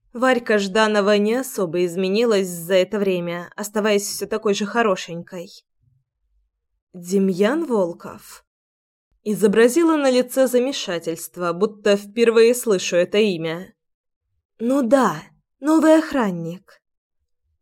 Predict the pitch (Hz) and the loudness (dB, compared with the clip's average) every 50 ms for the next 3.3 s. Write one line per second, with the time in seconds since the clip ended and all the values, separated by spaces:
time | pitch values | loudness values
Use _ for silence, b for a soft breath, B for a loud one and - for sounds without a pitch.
0 | _ _ 196 190 190 - 190 190 196 247 277 269 330 285 302 302 285 285 - 320 | _ _ -4 -4 -2 -2 -4 -4 -4 -4 0 2 2 2 2 -2 -4 -4 -2 -2
1 | 285 220 226 233 220 - - - - 196 - - - 190 185 196 214 233 240 226 | 0 0 0 -2 -2 -6 -10 -10 -10 -10 -8 -8 -6 -4 -2 -2 0 2 2 2
2 | 220 214 214 202 190 185 185 180 180 190 202 185 180 196 185 180 175 170 180 170 | 2 2 0 0 0 0 0 0 0 0 0 -2 -2 0 0 0 0 -2 -2 -2
3 | 175 175 175 175 180 202 | 0 0 0 -2 -2 -6